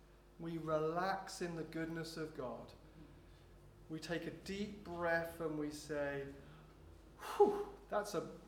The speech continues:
weight off me." <laughs> That's a big load off me. And we just come and recognize the one who is here. We recognize his goodness.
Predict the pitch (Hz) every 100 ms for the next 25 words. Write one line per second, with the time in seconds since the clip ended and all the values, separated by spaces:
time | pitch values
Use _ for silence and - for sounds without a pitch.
0 | - 147 156 147 - 147 - 185 208 -
1 | - 226 - - - - - - - -
2 | - - - - 208 196 165 - 160 160
3 | 156 151 151 147 - 160 170 - - -
4 | - - - - - - - - - -
5 | - - - - - - - - - -
6 | - 156 160 185 190 - - 185 185 180
7 | 180 - - - 175 170 175 170 147 139
8 | 135 131 127 139 143 151 151 135 147 147
9 | 147 139 - 147 127 117 117 - - -
10 | - - - - - - 151 151 175 175
11 | - 160 - 151 143 139 135 - - -
12 | - - - 151 135 - 143 135 127 120
13 | - -